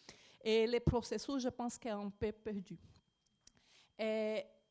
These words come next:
mais, mais ok, oh, c'était possible imaginer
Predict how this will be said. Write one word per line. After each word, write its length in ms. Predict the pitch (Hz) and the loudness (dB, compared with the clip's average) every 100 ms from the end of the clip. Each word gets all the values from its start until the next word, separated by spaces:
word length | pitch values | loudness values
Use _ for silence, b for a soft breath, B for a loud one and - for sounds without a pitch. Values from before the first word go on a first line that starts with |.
| _ _ - | _ _ -6
mais, 260 | 233 294 - | -2 -2 -2
mais 160 | 269 339 | 4 4
ok, 400 | 359 262 202 - | 4 2 0 0
oh, 180 | 156 - _ - | -6 -8 _ -6
c'était 380 | - 311 294 330 | -2 0 2 0
possible 680 | 330 311 - - 339 269 226 | 2 -2 0 0 0 0 -2
imaginer 680 | 208 202 196 196 202 175 | 0 0 0 -2 -4 -4